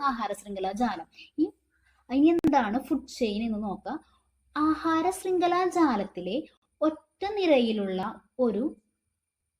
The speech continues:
ആഹാര ശൃംഖലാ ജാലത്തിലെ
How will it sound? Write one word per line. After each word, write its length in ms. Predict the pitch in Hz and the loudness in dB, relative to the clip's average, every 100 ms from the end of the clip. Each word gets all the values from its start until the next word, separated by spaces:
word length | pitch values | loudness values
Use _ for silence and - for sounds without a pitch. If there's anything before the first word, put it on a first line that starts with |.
| _ _ _ _ _ _ _ _ _ _ _ _ _ _ _ - | _ _ _ _ _ _ _ _ _ _ _ _ _ _ _ -8
ആഹാര 500 | 277 277 277 285 320 | -4 -2 2 2 2
ശൃംഖലാ 500 | 330 349 320 320 330 | 0 4 4 6 4
ജാലത്തിലെ 600 | 311 269 190 185 180 190 | 4 4 2 -4 -6 -4